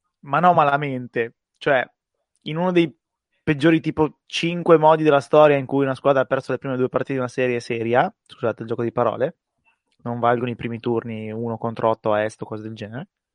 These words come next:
E però come si iniziava a dire dopo gara tre, e l'ho detto anche Giannis, se non mi ricordo male, in conferenza stampa,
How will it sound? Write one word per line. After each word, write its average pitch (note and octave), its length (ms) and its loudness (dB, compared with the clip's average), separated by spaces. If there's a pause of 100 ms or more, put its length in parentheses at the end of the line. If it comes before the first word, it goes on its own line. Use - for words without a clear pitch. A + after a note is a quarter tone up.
(1700)
E G3 120 4
però A3 280 6
come F3+ 520 4
si F#3 380 -8
iniziava D#3 380 4
a D#3 40 4
dire E3 200 4
dopo D3 280 4
gara E3+ 200 8
tre, D#3+ 380 4 (1200)
e D3+ 140 -2
l'ho A#2 220 0
detto B2+ 240 -6
anche B2+ 160 -8
Giannis, A#2 400 -2
se - 80 -16
non A#2 80 -8
mi A2 60 -10
ricordo A2+ 280 -8
male, A#2 320 -2
in A#2+ 160 -8
conferenza A#2+ 460 -6
stampa, A2 440 0